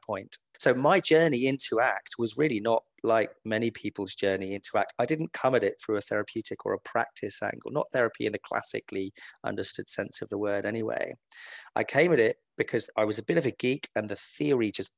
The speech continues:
blew my mind. R F T, I'm still learning about it today. It's a lifelong journey and it's breathtaking. It never stops fascinating me.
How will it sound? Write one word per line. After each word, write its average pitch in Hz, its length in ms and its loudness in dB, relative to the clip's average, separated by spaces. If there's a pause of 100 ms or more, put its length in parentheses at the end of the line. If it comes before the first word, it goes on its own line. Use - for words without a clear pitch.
(120)
blew 117 340 0
my 123 160 2
mind. 110 400 -4 (600)
R 123 140 6
F 117 120 2
T, 127 420 0
I'm 101 140 0
still - 380 0
learning 120 320 4
about 107 280 -2
it - 80 -14
today. 120 420 2 (240)
It's - 100 -6
a - 40 -2
lifelong 107 720 0
journey 98 540 -2 (300)
and 107 100 0
it's - 180 -2
breathtaking. - 800 -2 (100)
It 110 140 -6
never 107 280 -2
stops - 260 -2
fascinating - 680 -10
me. - 160 -16